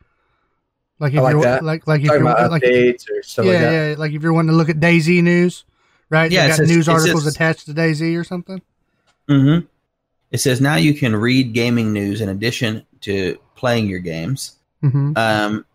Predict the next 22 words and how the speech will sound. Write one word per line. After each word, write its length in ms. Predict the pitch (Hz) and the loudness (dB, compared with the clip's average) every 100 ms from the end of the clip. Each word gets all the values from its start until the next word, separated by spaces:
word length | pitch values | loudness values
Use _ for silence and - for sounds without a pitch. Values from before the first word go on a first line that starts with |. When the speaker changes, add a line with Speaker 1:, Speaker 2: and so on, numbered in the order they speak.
| - | -10
Speaker 3:
and 100 | 104 | -8
it 40 | |
says 220 | - 107 - | -4 -4 -4
Steam 280 | 131 139 | -2 2
has 140 | 143 117 | 2 0
added 320 | 104 101 104 | -2 -2 -2
a 60 | 98 | -4
big 320 | 104 127 127 | -4 -4 -2
update 520 | 113 85 92 98 95 _ _ _ _ _ | -4 -4 -6 -6 -6 _ _ _ _ _
to 120 | - | -4
its 140 | 107 - | -4 -4
experimental 880 | 101 - 117 123 127 113 113 110 - | -10 -6 -4 -2 -2 -2 -2 -4 0
News 400 | 110 117 117 - | 0 0 0 -2
Hub 300 | 107 107 - | -2 -2 -4
feature, 520 | _ - 120 - - - _ _ _ | _ -6 -6 -6 -18 -20 _ _ _
the 80 | 101 | -10
ability 340 | 98 110 113 | -4 -2 -2
to 160 | 113 107 | -6 -8
actually 400 | 113 117 - 113 | -6 -6 -6 -6
browse 520 | 98 107 107 107 104 | -6 -4 -2 -2 -4
gaming 440 | 101 107 98 98 101 | -6 -6 -6 -6 -2
news 440 | 123 104 - - | -2 -2 -6 -20